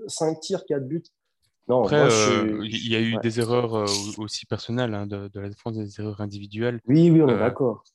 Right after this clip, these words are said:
Speaker 2: vois, Skriniar, il a fait n'importe quoi sur un des buts. Bon, ça lui ressemble pas, mais, euh, voilà, c'était pour sa pomme. Euh, il, il, je pense qu'il y en, il y en a un, un autre, euh, je pense à Aslani, c'est, c'est, elle, pour Aslani, celle où il y a le
Speaker 1: Oui, il perd le ballon au milieu de terrain, ouais, ouais, c'est ça.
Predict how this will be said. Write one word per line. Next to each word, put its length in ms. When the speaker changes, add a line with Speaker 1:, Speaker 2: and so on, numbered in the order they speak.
Speaker 2:
vois, 100
Skriniar, 520
il 200
a 60
fait 200
n'importe 380
quoi 200
sur 180
un 100
des 100
buts. 240
Bon, 180
ça 140
lui 100
ressemble 380
pas, 300
mais, 120
euh, 360
voilà, 280
c'était 220
pour 160
sa 140
pomme. 360
Euh, 260
il, 220
il, 120
je 160
pense 220
qu'il 100
y 40
en, 40
il 60
y 60
en 100
a 60
un, 460
un 220
autre, 380
euh, 220
je 100
pense 160
à 60
Aslani, 420
c'est, 420
c'est, 160
elle, 180
pour 160
Aslani, 420
celle 200
où 120
il 60
y 60
a 140
le 300
Speaker 1:
Oui, 120
il 60
perd 160
le 60
ballon 200
au 40
milieu 140
de 40
terrain, 300
ouais, 140
ouais, 160
c'est 260
ça. 0